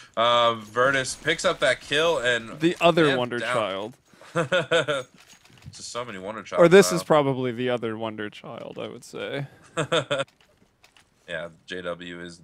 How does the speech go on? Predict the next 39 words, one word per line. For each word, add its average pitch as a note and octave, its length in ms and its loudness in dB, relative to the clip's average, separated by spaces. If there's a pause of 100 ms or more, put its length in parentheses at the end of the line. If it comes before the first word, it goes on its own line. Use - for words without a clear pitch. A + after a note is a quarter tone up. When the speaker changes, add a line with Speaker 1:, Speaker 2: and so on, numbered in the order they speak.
Speaker 1:
the D#2+ 180 -16
Wonder D#2 260 -16
Child, E2+ 360 -6
let's F#2 140 -18
be F#2 120 -10
real. F#2 260 -2 (300)
That F2+ 100 -16
guy F#2 200 4
is F#2 180 -4
an F#2+ 140 -8
absolute G2 520 -6
freak A2 360 -6
at A2+ 120 -6
this A2+ 160 -8
game. C3+ 320 -2 (440)
But G#2+ 180 0
Downplay C3 680 2
doing F#3 220 -2
a C#4+ 40 -2
great G#3+ 200 0
job C#3 380 2
handling C3+ 420 -2
that B2 180 0
eco. C3 420 2
I A#2 40 0
think B2+ 240 -6
the C#3 100 0
only B2 300 -4
one G#2+ 440 -4
guy A2 300 4
died, G#2 380 2
and, G2+ 180 -8
uh, G2 200 -2
great A2 300 -4
positioning A2+ 460 -8
by G2+ 200 2
them G2+ 180 -8
all. G#2 280 0 (420)
They're, A2+ 300 0